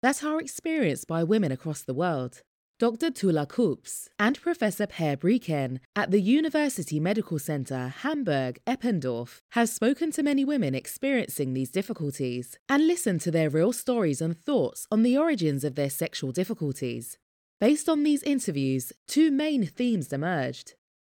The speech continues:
The first links these difficulties to perceived implications of womanhood, while the second focuses on the separation between body and mind in relation to the cause.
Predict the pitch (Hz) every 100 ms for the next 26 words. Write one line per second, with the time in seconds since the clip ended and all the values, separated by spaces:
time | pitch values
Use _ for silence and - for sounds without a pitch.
0 | - 277 - 320 151 143 - 190 285 359
1 | - 302 285 302 285 - 160 139 147 135
2 | - 190 240 226 302 311 233 151 143 143
3 | 202 - 151 135 127 175 233 139 131 120
4 | 120 _ 226 254 240 - 349 349 175 143
5 | - 233 208 156 143 151 156 - 233 233
6 | 254 277 - 139 131 165 196 226 202 233
7 | 262 233 190 196 247 165 135 - 185 175
8 | 190 247 - 143 131 131 - 208 185 127
9 | -